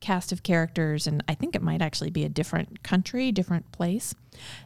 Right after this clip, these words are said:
And it's about a girl named M-, Myrrh, who's the last living water diviner, and she is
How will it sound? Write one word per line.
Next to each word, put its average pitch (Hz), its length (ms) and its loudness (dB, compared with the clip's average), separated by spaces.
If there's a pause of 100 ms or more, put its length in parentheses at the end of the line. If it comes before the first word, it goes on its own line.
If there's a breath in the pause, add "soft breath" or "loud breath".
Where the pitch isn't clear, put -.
(180 loud breath)
And 180 340 8
it's - 240 2
about 185 540 4
a 185 260 4
girl 226 720 6
named 180 400 4 (160)
M-, 170 240 -2 (120)
Myrrh, 185 640 4 (420 soft breath)
who's 220 140 6
the 180 120 6
last 180 600 2
living 180 560 8
water 175 260 4
diviner, 294 560 0
and 180 220 2
she 185 240 0
is 175 120 -2